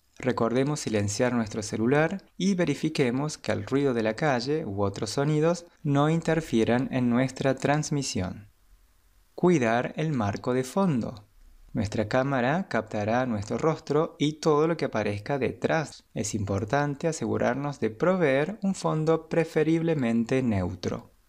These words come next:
Evitar retirarnos y dejar el encuadre vacío.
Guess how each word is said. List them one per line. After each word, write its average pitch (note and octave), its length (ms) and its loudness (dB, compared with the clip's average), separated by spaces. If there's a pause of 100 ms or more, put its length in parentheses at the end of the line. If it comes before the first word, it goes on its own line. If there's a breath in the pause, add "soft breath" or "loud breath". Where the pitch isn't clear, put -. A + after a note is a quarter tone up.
(840)
Evitar A#2 600 2
retirarnos C#3 840 -2
y E3 140 0
dejar C#3+ 340 0
el D3+ 120 2
encuadre A2+ 520 0
vacío. C3 640 -2